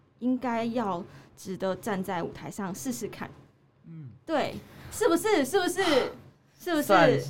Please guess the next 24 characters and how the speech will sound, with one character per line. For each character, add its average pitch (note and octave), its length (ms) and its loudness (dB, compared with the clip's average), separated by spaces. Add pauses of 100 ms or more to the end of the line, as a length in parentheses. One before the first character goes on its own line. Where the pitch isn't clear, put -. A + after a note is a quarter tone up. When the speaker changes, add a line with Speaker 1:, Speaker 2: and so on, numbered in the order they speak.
(140)
Speaker 2:
算 E3 320 -2
经 C#3+ 280 -4
验， A#2 340 0
算 C#3+ 280 -4
经 B2+ 240 -6
验。 B2 140 -6
我 C3+ 80 -6
真 G3 160 -4
的 G#3 60 -2
是 G3 100 -6
第 F#3 160 -4
一 - 20 -4
次 F#3 140 -6
听 F#3 100 -6
到 E3+ 100 0
这 E3 80 0
个 D3 100 2
故 C#3 180 -4
事 C3+ 240 -6
欸， A#2 80 -2
我 G2 80 -6
真 F#3 160 -8
的 F3 60 -8
吓 E3+ 280 2